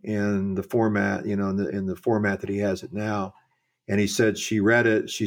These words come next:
brought it to him, and she smiled, and she said, "That's, you know, this is,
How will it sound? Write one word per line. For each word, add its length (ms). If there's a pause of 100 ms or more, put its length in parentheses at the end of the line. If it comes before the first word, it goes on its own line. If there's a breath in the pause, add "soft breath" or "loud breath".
(140)
brought 200
it 100
to 120
him, 140
and 100
she 140
smiled, 560
and 140
she 180
said, 320
"That's, 400
you 100
know, 140
this 260
is, 280